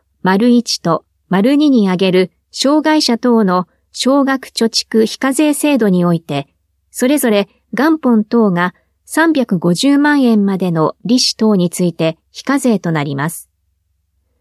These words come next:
丸一、障害者等の少額預金の利子所得等の非課税制度、通称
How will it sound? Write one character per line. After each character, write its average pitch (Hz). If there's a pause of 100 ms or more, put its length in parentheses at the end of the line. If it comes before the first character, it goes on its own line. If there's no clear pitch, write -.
(640)
丸 214
一、 - (280)
障 294
害 311
者 233
等 233
の 190 (140)
少 269
額 269
預 254
金 202
の 165 (320)
利 190
子 302
所 320
得 262
等 233
の 175 (220)
非 -
課 285
税 262
制 196
度、 143 (600)
通 247
称 196